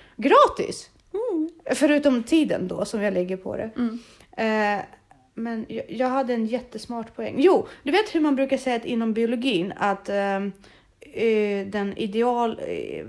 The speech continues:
Speaker 1: ideella formen av svensk natur
Speaker 2: Mm.
Speaker 1: är tall- och blåbärsskog.
Speaker 2: Ja.
Speaker 1: Eh, den ut-, det är liksom yttersta formen av, eh, vad det heter, evolutionen för
Speaker 2: Ja.
Speaker 1: svensk natur.
Speaker 2: Mm.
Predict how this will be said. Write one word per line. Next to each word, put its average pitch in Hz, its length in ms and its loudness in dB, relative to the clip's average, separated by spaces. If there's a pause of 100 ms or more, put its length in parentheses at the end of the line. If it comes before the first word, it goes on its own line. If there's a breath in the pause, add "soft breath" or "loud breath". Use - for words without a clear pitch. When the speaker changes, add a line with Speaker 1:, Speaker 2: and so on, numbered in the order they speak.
(140)
Speaker 1:
ideella 226 800 -2
formen 202 500 -4
av 190 180 -6
svensk 185 480 -8
natur 208 480 -6 (220 loud breath)
Speaker 2:
Mm. 196 140 -6
Speaker 1:
är 185 260 0
tall- 190 360 -2
och 180 60 -2
blåbärsskog. 190 1000 -4
Speaker 2:
Ja. 220 200 -2 (640 soft breath)
Speaker 1:
Eh, 190 300 -2 (280)
den 208 220 -2
ut-, 214 200 -2 (120)
det 214 60 2
är 214 100 2
liksom 180 300 -4 (360 loud breath)
yttersta 220 460 -6
formen 190 440 -2
av, 175 480 -2
eh, 175 320 -2 (1300 soft breath)
vad 220 140 0
det 196 60 -6
heter, 190 480 -10 (1000 loud breath)
evolutionen 220 720 0
för - 120 -8
Speaker 2:
Ja. 196 120 0
Speaker 1:
svensk 185 260 -2
natur. 196 440 -6
Speaker 2:
Mm. 208 240 -6